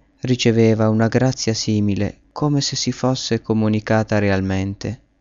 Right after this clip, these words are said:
Soprattutto basta sapere che il Sacro Concilio di Trento molto loda la comunione spirituale ed anima i fedeli a praticarla. Perciò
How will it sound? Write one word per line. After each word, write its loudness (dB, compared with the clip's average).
Soprattutto -2
basta 0
sapere 0
che 0
il 2
Sacro 0
Concilio 0
di -6
Trento -2
molto 2
loda 2
la -4
comunione 0
spirituale -4
ed 0
anima 2
i -2
fedeli 0
a 0
praticarla. -6
Perciò 0